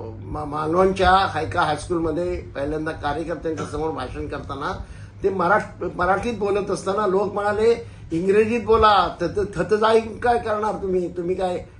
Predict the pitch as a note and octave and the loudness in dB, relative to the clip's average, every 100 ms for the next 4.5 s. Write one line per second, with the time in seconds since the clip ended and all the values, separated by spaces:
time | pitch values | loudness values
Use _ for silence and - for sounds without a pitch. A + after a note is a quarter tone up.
0 | - D3+ D3+ C#3+ C#3+ D3+ F3 G#3 G#3+ G#3+ | -8 -6 -4 -4 -4 -4 -4 -4 0 0
1 | A3 A3+ A#3+ A#3+ A3 - - - - - | 0 -2 -2 0 0 -2 -12 -20 -16 -8
2 | F#3 F#3+ F#3+ E3 F#3+ - G#3+ G#3+ - D#3 | -4 -2 -2 -2 -2 -2 -4 -4 -12 -8
3 | D#3 F3 G#3+ G#3+ G#3+ G#3+ F#3+ F3+ C3+ C3 | -4 -2 -2 -4 -2 -2 -4 -6 -8 -8
4 | A#2 G2 A2 G2+ | -10 -12 -14 -16